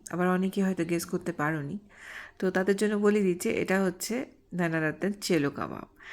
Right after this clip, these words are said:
ঠিক আছে, আমার ভীষণ ফেভারিট একটা, আহ, ডিশ, যেটা আমি কলকাতায় গেলে মিস করি না। পিটার ক্যাটের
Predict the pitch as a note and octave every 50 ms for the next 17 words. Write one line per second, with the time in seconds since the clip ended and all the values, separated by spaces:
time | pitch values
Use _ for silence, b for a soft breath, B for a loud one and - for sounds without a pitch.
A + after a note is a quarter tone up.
0 | B B B _ - G#3 G3+ G#3 F#3 F3+ - - - - - D#3+ E3 F3 E3+ E3+
1 | - F3 F3+ - - G3 F#3+ G3 - F3 E3 F3+ E3 E3+ E3+ E3 D#3+ D#3+ - -
2 | F3 E3+ E3 E3+ - - - - C#3+ C#3+ C3+ C3+ - D#3 E3 F#3+ - - - -
3 | - - D3 D#3+ D#3+ - E3+ E3+ F3 E3+ - F3 F3 - F3+ F3 F3 F3 F3 F3
4 | E3+ E3+ F3 F3 E3+ E3 - - - D#3 D#3+ E3 E3 - - - E3+ D#3 D3 D3
5 | D3+ G3+ B B B B B B - - E3 D#3+ - E3+ E3 - E3+ D#3+ E3 E3+
6 | D#3+